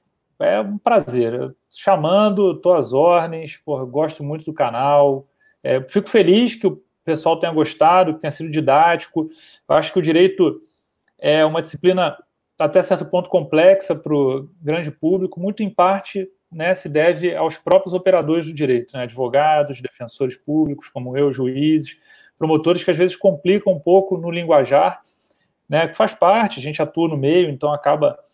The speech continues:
é, falando de uma forma, às vezes, um pouco mais difícil, um pouco mais complicada, mas eu tento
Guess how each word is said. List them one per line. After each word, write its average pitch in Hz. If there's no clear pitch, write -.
é, 123
falando 151
de 151
uma 147
forma, 147
às 127
vezes, 143
um 147
pouco 156
mais 151
difícil, 165
um 147
pouco 160
mais 151
complicada, 156
mas 175
eu 175
tento 180